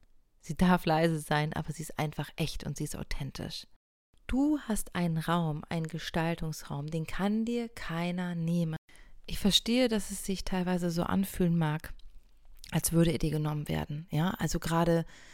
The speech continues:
eben, wenn man in so einer Situation ist, alleine zu Hause mit ein oder mehreren Kindern und einfach gerade auch vielleicht einer Situation, wo man finanziell nicht gut aufgestellt ist und wo man das Gefühl hat,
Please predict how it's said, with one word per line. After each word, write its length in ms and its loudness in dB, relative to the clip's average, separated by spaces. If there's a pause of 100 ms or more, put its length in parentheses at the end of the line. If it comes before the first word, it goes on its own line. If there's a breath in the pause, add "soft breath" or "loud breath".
(300 loud breath)
eben, 360 2
wenn 120 4
man 160 2
in 120 -2
so 120 -4
einer 160 -2
Situation 680 -4
ist, 380 -6 (360 loud breath)
alleine 720 2
zu 220 -6
Hause 380 2
mit 380 0
ein 240 -2
oder 160 -2
mehreren 640 -4
Kindern 540 2 (520 loud breath)
und 160 -2
einfach 280 2
gerade 380 2
auch 180 2
vielleicht 360 0
einer 160 0
Situation, 680 0
wo 100 -4
man 280 -2 (680 loud breath)
finanziell 640 8
nicht 180 2
gut 180 -2
aufgestellt 640 0
ist 140 -2
und 140 -2
wo 60 0
man 120 6
das 140 0
Gefühl 440 0
hat, 260 2